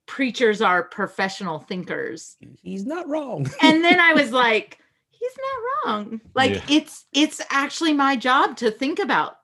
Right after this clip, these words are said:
Speaker 1: faith,
Speaker 2: Right.
Speaker 1: right? It's actually my job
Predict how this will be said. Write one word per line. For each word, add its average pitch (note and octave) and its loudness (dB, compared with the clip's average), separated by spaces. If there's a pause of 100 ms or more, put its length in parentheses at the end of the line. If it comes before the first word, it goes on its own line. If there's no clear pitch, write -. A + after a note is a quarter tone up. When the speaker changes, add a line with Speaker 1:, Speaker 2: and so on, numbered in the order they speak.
(100)
Speaker 1:
faith, E3 -4
Speaker 2:
Right. - -10
Speaker 1:
right? G3+ 0
It's - -10 (100)
actually B3+ -2
my A3+ -2
job F#3+ 0